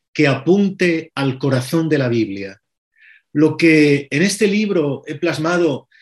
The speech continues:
son relatos bíblicos, nada más, pero nada menos.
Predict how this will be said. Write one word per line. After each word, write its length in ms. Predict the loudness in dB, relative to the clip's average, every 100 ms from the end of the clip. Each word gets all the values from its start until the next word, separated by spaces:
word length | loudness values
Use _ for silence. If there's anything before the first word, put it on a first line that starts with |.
| _
son 300 | -4 0 2
relatos 440 | 2 2 0 -2
bíblicos, 840 | -2 -2 -2 -4 -6 -10 -10 -12 _ _ -6
nada 440 | 0 2 2 2
más, 560 | 0 0 -2 -8 -12 _ _ -2
pero 260 | 0 2 0
nada 320 | 0 0 -2
menos. 680 | -4 -4 -8 -10 -12 -16